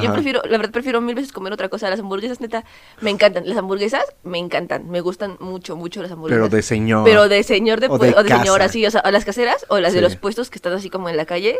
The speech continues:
Speaker 1: que las hacen así
Speaker 2: Sí.
Speaker 1: como hawaianas,
Speaker 2: Sí,
Speaker 1: con su
Speaker 2: claramente
Speaker 1: poquito,
Speaker 2: están
Speaker 1: ¿no?
Speaker 2: más chingonas.
Speaker 1: La verdad,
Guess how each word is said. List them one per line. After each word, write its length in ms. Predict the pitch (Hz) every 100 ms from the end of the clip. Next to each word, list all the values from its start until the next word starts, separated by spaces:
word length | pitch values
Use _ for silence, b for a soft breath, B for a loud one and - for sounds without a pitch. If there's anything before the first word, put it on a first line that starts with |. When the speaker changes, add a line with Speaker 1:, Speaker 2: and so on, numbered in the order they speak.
| 480
Speaker 1:
que 280 | 165 156 151
las 100 | 160
hacen 180 | 160 208
así 100 | 160
Speaker 2:
Sí. 40 | 120
Speaker 1:
como 160 | 185 170
hawaianas, 500 | 160 156 147 151 -
Speaker 2:
Sí, 20 | 131
Speaker 1:
con 40 |
su 60 | 117
Speaker 2:
claramente 360 | 175 147 143
Speaker 1:
poquito, 60 | 175
Speaker 2:
están 120 | 127
Speaker 1:
¿no? 60 | 123
Speaker 2:
más 40 |
chingonas. 400 | - 104 92 95
Speaker 1:
La 100 | 202
verdad, 220 | 196 208